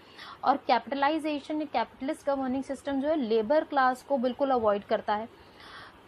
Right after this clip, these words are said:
तो नाइनटीन सेवेंटी वन में जब एक revolution होता है, रशियन revolution, उसके अंडर Lenin की help से या Lenin के अलावा बहुत सारे लोग उसकी help करते हैं,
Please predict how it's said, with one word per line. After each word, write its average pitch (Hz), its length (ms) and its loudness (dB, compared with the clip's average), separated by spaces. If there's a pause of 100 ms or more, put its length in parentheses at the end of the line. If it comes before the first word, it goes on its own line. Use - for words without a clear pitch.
(120)
तो 339 220 2 (120)
नाइनटीन 240 520 0
सेवेंटी 294 520 0
वन 240 240 2
में 254 420 0 (120)
जब 240 180 0
एक 269 140 -4
revolution 226 540 -2
होता 247 280 -2
है, 233 100 2
रशियन 226 300 -4
revolution, 214 600 -4
उसके 240 260 -4
अंडर 247 400 0
Lenin 233 440 0 (540)
की 269 260 -2 (100)
help 254 400 0
से 262 180 -2
या 277 120 2
Lenin 240 340 2
के 254 100 0
अलावा 247 280 6
बहुत 226 320 2
सारे 240 220 2
लोग 233 200 0
उसकी 240 260 -6
help 214 240 -2
करते 214 240 -2
हैं, 208 100 -8